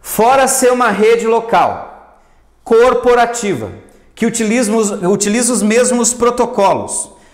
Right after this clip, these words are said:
os mesmos aplicativos e serviços usados na internet, tá? Uma coisa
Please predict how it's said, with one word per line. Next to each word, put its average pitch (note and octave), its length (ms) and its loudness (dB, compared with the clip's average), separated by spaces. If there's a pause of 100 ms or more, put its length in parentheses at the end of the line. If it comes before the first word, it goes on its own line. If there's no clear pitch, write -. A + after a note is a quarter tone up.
(140)
os D#3 220 0
mesmos A3 680 -2
aplicativos G3+ 1000 -4
e A3+ 60 -2
serviços G3+ 800 -2
usados G3 460 0
na G3+ 100 -2
internet, G3 800 -4 (320)
tá? - 640 -2 (760)
Uma D#3 200 0
coisa F3+ 720 -2